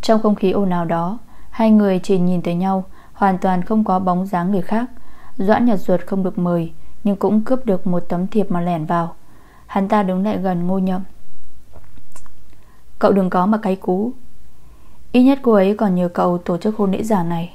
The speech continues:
Cô ấy còn chẳng thèm tìm đến tôi cơ mà."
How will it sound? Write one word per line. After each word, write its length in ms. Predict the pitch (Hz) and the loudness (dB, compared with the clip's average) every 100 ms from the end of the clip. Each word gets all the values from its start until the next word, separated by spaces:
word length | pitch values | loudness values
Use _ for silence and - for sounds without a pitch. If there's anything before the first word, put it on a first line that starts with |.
| - - - - - - - - - | -10 -8 -8 -10 -8 -6 -6 -10 -2
Cô 120 | 196 | 2
ấy 200 | 180 202 | 4 2
còn 160 | 208 | 0
chẳng 180 | 196 180 | -2 -4
thèm 280 | 180 185 175 | -2 -2 -2
tìm 180 | - 175 | 0 0
đến 100 | 180 | 2
tôi 160 | 208 185 | 2 2
cơ 100 | 180 | 2
mà." 200 | 175 | 0